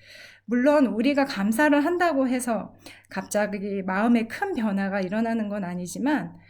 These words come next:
감사를 할 때 서서히 마음 가운데 부정적인 것들이 사라지고 기쁨으로 채워지게 되는 것을 경험하시라고 믿습니다.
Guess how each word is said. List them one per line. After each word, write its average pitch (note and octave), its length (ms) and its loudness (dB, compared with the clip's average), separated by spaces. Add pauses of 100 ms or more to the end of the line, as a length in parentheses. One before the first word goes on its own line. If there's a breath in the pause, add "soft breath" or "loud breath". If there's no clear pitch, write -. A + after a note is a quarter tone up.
(300 loud breath)
감사를 G#3+ 640 -2
할 A3+ 240 -8
때 F3 340 -4 (240 loud breath)
서서히 D4+ 500 0
마음 F#3+ 360 -2
가운데 G3 460 -4
부정적인 C4 640 0
것들이 F#3 400 -8
사라지고 C4 960 -6
기쁨으로 G#3 920 -6
채워지게 D#4 880 -2
되는 F#3+ 280 -4
것을 F3+ 320 -4
경험하시라고 G3 880 -6
믿습니다. F3 720 -12